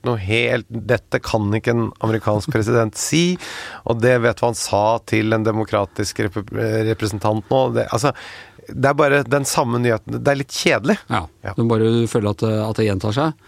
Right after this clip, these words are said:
Speaker 2: Men det er jo litt viktig når det er verdens mektigste mann.
Speaker 1: Ja da, men, eh, jeg tar poenget.
Speaker 2: <laughs>
Speaker 1: Eh, det, det trenger ikke tyve like saker.
Speaker 2: Nei.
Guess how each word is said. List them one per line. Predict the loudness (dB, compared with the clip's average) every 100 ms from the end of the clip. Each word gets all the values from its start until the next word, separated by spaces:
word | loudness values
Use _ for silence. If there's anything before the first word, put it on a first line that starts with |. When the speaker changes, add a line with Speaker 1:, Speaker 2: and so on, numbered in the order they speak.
| -2
Speaker 2:
Men | 2
det |
er |
jo | 4
litt | 2 2
viktig | -2 -2 -2 2
når | 2
det | 2
er | 0 0
verdens | 0 0 0 0 0
mektigste | 0 0 -4 -2 0
mann. | 0 0 _ -20 -20 -20 -20 -14 0
Speaker 1:
Ja | 4 6
da, | 4 0 0
men, | 0 2 4
eh, | 4 4 2 0 -10 -20 _ _
jeg | -4 0
tar | 0
poenget. | 2 0 2 2 0 0
Speaker 2:
<laughs> | 0 2
Speaker 1:
Eh, | 2 2 4
det, | 2
det | 4 2 2
trenger | 0 0 0
ikke | 0 0 2 4 2 0
tyve | 0 0 2 2 0
like | 0 -2 0
saker. | 0 0 -2 -2 -2
Speaker 2:
Nei. | 0